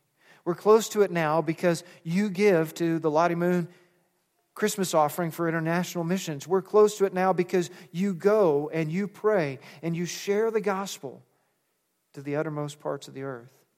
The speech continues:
We preach to all the nations. That's how we participate in it. If you can't preach, you can give. If you can't preach or go to the nations,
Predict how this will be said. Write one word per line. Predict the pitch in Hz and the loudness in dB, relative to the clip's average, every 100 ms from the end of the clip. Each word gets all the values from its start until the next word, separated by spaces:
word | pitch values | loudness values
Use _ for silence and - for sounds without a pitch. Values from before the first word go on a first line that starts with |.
| _ _ _ _ _ - | _ _ _ _ _ -10
We | 151 | -10
preach | 147 - 196 214 - - | -8 -4 -4 -4 -12 -14
to | - 143 - | -12 -14 -10
all | 151 160 165 170 165 _ _ | -4 -2 -2 -4 -8 _ _
the | - | -12
nations. | 147 156 147 - 123 - - - _ _ _ _ _ _ | -6 -6 -6 -10 -16 -16 -16 -16 _ _ _ _ _ _
That's | - 170 | -6 -4
how | - 160 | -2 -2
we | 147 | -2
participate | 156 156 160 156 - 143 135 139 - | -6 -8 -10 -12 -8 -10 -10 _ -14
in | 139 | -12
it. | 127 - _ _ _ _ - - | -12 -16 _ _ _ _ -20 -12
If | 160 165 | -6 -4
you | 190 | -4
can't | 196 214 208 | -2 -2 -2
preach, | - 208 247 254 - - _ _ _ | -2 -2 -2 -6 -14 -14 _ _ _
you | 135 147 | -14 -8
can | 185 | -6
give. | 156 151 131 - - _ _ _ - | -4 -6 -8 -16 -20 _ _ _ -10
If | 151 | -6
you | 185 | -4
can't | 202 208 202 143 | -2 -2 -2 -4
preach | - 220 240 - - | -4 -4 -4 -8 -8
or | 156 160 143 | -2 -2 -2
go | 156 190 202 226 220 - - - | -2 4 6 6 2 -8 -20 -10
to | - | -6
the | 190 | -2
nations, | 190 202 202 240 233 - | 0 0 -2 -6 -8 -10